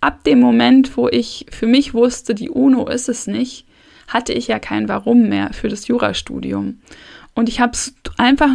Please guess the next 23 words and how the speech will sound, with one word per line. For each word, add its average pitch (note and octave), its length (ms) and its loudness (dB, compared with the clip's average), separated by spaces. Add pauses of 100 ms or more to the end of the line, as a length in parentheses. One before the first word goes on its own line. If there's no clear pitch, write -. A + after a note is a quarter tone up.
das B3 160 -2
einzige B3 420 -2
Warum A#3 400 6
war, B3 220 2
es - 140 -4
durchzuziehen, - 880 -4
einfach A#3+ 320 -2
um A3+ 160 0
es - 240 -6
abzuschließen. - 1000 -8 (600)
Und G#3+ 400 -4
das B3 180 2
ist C4 160 -2
schon B3+ 140 2
ein A3+ 180 2
sehr, A#3+ 340 2
sag A3+ 200 0
ich A3+ 120 -6
mal, A#3 160 2
geringer, A3 840 4 (680)
ähm, G#3 800 -4 (260)
Motivationsgrund, G#3 1300 -2
es G3 160 -4